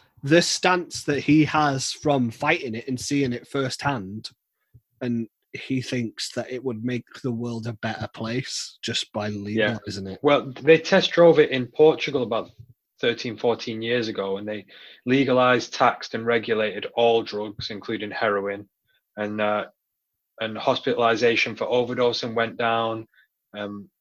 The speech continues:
Speaker 2: treatments for addiction went down. Like, uh, it, it basically made the use of the drug more safe, and yeah,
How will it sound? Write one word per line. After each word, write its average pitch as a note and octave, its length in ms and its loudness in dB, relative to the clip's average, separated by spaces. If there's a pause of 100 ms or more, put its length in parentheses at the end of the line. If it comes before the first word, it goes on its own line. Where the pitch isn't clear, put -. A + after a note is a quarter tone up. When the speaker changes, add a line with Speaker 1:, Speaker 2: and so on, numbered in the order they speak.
(140)
Speaker 2:
treatments A#2+ 480 0
for A2 260 0
addiction A2+ 520 -2
went A2 260 -2
down. A2+ 460 0
Like, G#2+ 300 -4
uh, A2 60 -4 (120)
it, A#2 240 -8
it A#2+ 100 -4
basically C3 360 2
made A#2 420 2 (680)
the A#2 120 -2
use A#2 360 0
of G#2+ 100 -4
the A2 80 -8
drug G2+ 400 -4
more G#2+ 180 -2
safe, G2+ 560 0
and G2+ 300 -14 (500)
yeah, A2 200 -8